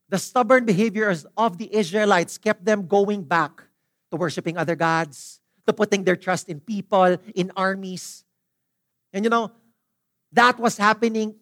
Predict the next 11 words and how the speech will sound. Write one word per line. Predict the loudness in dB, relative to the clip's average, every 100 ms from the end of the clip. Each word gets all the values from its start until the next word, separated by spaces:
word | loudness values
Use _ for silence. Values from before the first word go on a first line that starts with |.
| -8
even | -4 -2 -2 2
though | 4 2
God | 4 4 6 4 -2 _
proved | -2 -2 -6 -6
himself | -6 0 0 0
to |
them | -2 -2
time | 0 0 0
and | -2
time | -4 -4
again. | -2 -2 -2 -8